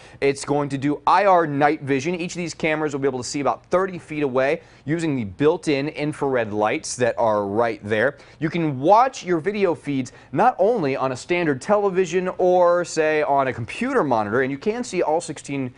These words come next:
channels at one time on one screen, but you can also check it out over the internet or with your three G smartphone, like your iPhone or your Windows Mobile phone.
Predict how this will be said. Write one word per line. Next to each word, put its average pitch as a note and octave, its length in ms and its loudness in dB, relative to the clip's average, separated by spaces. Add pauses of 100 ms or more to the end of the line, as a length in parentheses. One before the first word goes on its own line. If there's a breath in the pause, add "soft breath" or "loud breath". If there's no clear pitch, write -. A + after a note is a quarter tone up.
(120 loud breath)
channels C#3 380 0
at - 80 -4
one B2+ 260 -2
time C#3 380 -2
on A#2 240 -2
one G2+ 220 -2
screen, D3+ 480 -4 (280 loud breath)
but D#3+ 100 0
you D3 100 -4
can C3+ 140 -4 (100)
also G3 340 2
check C#3 240 -2
it B2 60 0
out A#2 240 2 (180 loud breath)
over A#2 160 -2
the A#2 180 -8
internet D3+ 480 -2 (100)
or F3+ 380 4 (200 loud breath)
with A#2+ 100 -2
your A#2+ 120 -2
three D3+ 340 -4
G C#3 100 -4
smartphone, D3 680 0
like G2 220 -4
your A2 140 -2
iPhone A#2+ 640 0
or G2+ 140 -2
your G#2 160 -2
Windows A#2 340 -2
Mobile B2+ 360 2
phone. G2+ 320 -4